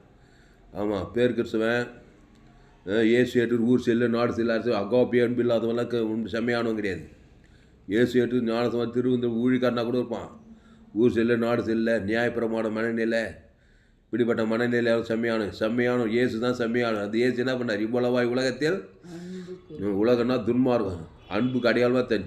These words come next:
Speaker 1: ஜீவனையே கொடுத்து பிசாசின் வல்லமையில் அகப்படுவர் யாவரும் விடுதலையாக்கிறார் பாதாளத்தின் வல்லமைக்கு.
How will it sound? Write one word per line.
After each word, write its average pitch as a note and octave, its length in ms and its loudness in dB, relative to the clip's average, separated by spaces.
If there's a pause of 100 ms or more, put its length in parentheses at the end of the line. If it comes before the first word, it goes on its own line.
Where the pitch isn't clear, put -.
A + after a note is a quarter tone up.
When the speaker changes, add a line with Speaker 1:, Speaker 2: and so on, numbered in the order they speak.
Speaker 1:
ஜீவனையே B2 440 2
கொடுத்து B2 320 0
பிசாசின் A#2+ 640 -2
வல்லமையில் A2+ 360 -2
அகப்படுவர் A#2+ 340 -4
யாவரும் B2 520 0
விடுதலையாக்கிறார் A2+ 500 -4 (640)
பாதாளத்தின் A2+ 580 2
வல்லமைக்கு. A2 460 -2